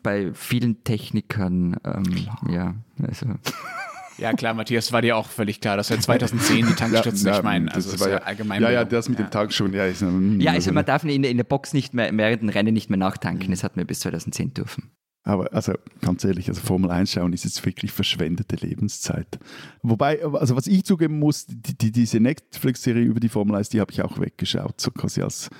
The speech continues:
Speaker 3: äh, als Kondensat,
Speaker 1: Siehst?
Speaker 3: das ist erträglich und dann auch mit Figuren wie dem Unsympath Christian Horner oder dem Südtiroler Gunther fucking Steiner, das gibt schon etwas her. Da, da, da sehe ich dann auch den Unterhaltungswert, aber sonst, also
Speaker 1: Ich, ich, ich sag's ja, na, ich sag, Formel eins ist, ist wie eine Telenovela,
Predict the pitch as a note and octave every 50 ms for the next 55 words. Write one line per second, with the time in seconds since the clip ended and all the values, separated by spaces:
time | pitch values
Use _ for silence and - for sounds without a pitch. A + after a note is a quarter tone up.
0 | - - - - - - - _ - G#2 G2+ A2+ A#2+ - - - B2+ A#2 A#2+ G#2
1 | A2 G2+ F2 A2+ - G2+ A#2 C#3 D3+ - B2 A2+ A#2+ A2 - A#2 - - A2+ G2+
2 | G2+ A#2 B2+ B2 B2 G#2+ A2+ G2 A2 G#2 G2+ A2 - A2 G#2+ G2+ - - - G#2
3 | - G#2 G#2 A2+ A2+ G#2+ G2+ F#2+ G#2 - G#2+ G#2 A#2 - - - - - G2+ G2
4 | - - - G#2+ G#2+ - - - G#2 F#2+ E2 F#2 F#2 G2+ A2+ A#2 A2+ A2+ A2+ -
5 | - F2+ F2+ - F#2+ F#2+ - - G#2+ G#2+ _ - G#2 G2 G2 G2 F#2 - G#2 G2
6 | G#2+ - - G#2+ G2 G#2 _ _ - - - - - - - - - - G2+ -
7 | - - A2 G#2 - - - - F#2+ E2+ F#2+ G#2 A2 A2+ A2 A2 - - - _
8 | - - - - - - - - - - A#2+ A#2+ C3+ - - _ - B2 C3 B2+
9 | - - - A#2 A2 G#2+ G2+ F#2+ - G2 F#2+ - - G2 F#2+ E2+ E2 F2 - F#2+
10 | - G2+ G2+ G2+ - - C3 C#3+ - C#3+ C3+ - - A#2+ A#2+ A#2 - - A#2+ A#2
11 | A2 - A2 F2+ F#2 F2+ F#2+ - - F2+ - - - F#2 - - - - - F2
12 | - - - - G2 G2 - - - - - - B2+ - - D3+ - - E2 F2
13 | A2 C#3 - F3 F3+ - - - - B2+ G#2+ F2+ - G2+ A2+ - - B2+ - -
14 | - - A2 - - C3+ B2+ B2+ A2 G#2 B2+ C3+ C3+ C3 B2 B2+ B2+ A#2+ B2 G#2+
15 | G2+ B2+ D3 D3 - - C#3 B2+ C3+ B2+ B2 A#2 A#2 A2 G#2+ G2 F2 E2+